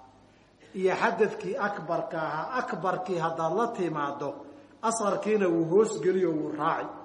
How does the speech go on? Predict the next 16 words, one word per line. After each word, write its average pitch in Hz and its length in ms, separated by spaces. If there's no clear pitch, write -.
Mas'aladaasaynu 208 920
ta'siilin 196 680
oon 165 180
meel 170 220
dhigaynaa. 127 460
Waa 170 120
xadath 196 320
asghar 160 320
iyo 147 140
akbar. 143 260
Xadathayn 226 520
akbaraynna 214 760
waa 160 120
inoo 175 140
iman 147 200
doontaa. 127 340